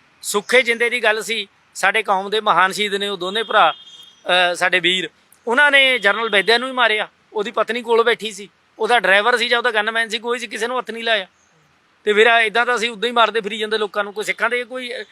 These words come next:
ਚਾਰਾ ਨਹੀਂ। ਇਸ ਕਰਕੇ ਅੱਜ ਦੀ ਤਰੀਕ 'ਚ ਆਪਾਂ ਰਾਹੁਲ ਗਾਂਧੀ ਨੇ ਜੋ ਬਿਆਨ ਹੈ, ਉਹ ਸਿੱਖਾਂ ਦੇ, ਆਪਾਂ ਇਹ ਗੱਲ ਕਹਿ ਸਕਦੇ ਕਿ ਜੋ ਸਿੱਖਾਂ 'ਚ ਵਧੀਕੀਆਂ ਹੋ ਰਹੀਆਂ ਸਿੱਖਾਂ 'ਤੇ ਹਿੰਦੁਸਤਾਨ ਦੇ ਵਿੱਚ,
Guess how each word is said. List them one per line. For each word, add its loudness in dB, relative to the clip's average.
ਚਾਰਾ 2
ਨਹੀਂ। -6
ਇਸ -2
ਕਰਕੇ 2
ਅੱਜ -2
ਦੀ -2
ਤਰੀਕ -10
'ਚ -4
ਆਪਾਂ 2
ਰਾਹੁਲ 2
ਗਾਂਧੀ -6
ਨੇ -6
ਜੋ -8
ਬਿਆਨ 2
ਹੈ, 2
ਉਹ 0
ਸਿੱਖਾਂ -2
ਦੇ, -8
ਆਪਾਂ -4
ਇਹ -6
ਗੱਲ -4
ਕਹਿ 2
ਸਕਦੇ -6
ਕਿ -10
ਜੋ -8
ਸਿੱਖਾਂ -8
'ਚ -10
ਵਧੀਕੀਆਂ -8
ਹੋ -4
ਰਹੀਆਂ -8
ਸਿੱਖਾਂ -2
'ਤੇ -8
ਹਿੰਦੁਸਤਾਨ -8
ਦੇ -10
ਵਿੱਚ, -16